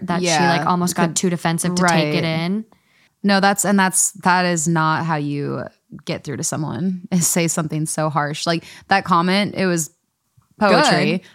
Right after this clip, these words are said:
Speaker 2: but will that get through to her?
Speaker 1: Yeah.
Speaker 2: Not sure. She might just be defensive and shut down.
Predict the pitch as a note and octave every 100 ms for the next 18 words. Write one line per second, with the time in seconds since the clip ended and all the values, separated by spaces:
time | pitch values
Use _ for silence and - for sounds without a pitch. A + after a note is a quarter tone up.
0 | _ G#3 G3 F3 - E3+ F#3 F3 E3 E3+
1 | - E3 E3 F#3 A3 A#3 B3 F#3+ F#3 F3
2 | D#3+ G#3 - - F#3 F3+ - - F3+ E3+
3 | F3 - - D#3 E3 C#3+ - E3 - -
4 | - - - E3 F3+